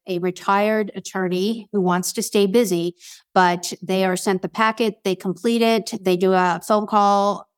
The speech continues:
before they actually meet on Zoom, go through the final document. Tom, our attorney, prepares all the final edits. He sends them over to me. I print them out. They're notarized, and out the door the folks go.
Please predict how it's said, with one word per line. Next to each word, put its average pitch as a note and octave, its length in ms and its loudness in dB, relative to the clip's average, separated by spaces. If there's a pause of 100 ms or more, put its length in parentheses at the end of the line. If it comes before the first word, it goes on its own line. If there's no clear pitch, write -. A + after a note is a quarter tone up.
(120)
before G3 280 -6
they F#3 100 -4
actually F#3 320 -4
meet G3 240 -2
on F#3+ 180 2
Zoom, A3+ 640 0
go F#3 160 2
through F#3+ 200 0
the F3 100 -2
final F3+ 320 2
document. G#3+ 640 2 (420)
Tom, G3+ 320 2
our G3 160 0
attorney, G#3 400 -2
prepares G3 560 0
all F#3 100 0
the F3+ 80 -2
final F#3 440 0
edits. G#3+ 460 0
He G3 260 -2
sends G3 360 -2
them F#3+ 160 2
over F#3+ 280 2
to G#3+ 120 -6
me. G3 220 2
I F3+ 60 2
print G3 220 -4
them G3 100 2
out. G#3+ 260 4
They're G3 120 2
notarized, G3+ 680 0
and F3 100 -2
out F3+ 180 -2
the F#3+ 60 -6
door F3+ 220 -2
the F3 80 -6
folks E3+ 320 -6
go. D3+ 220 -6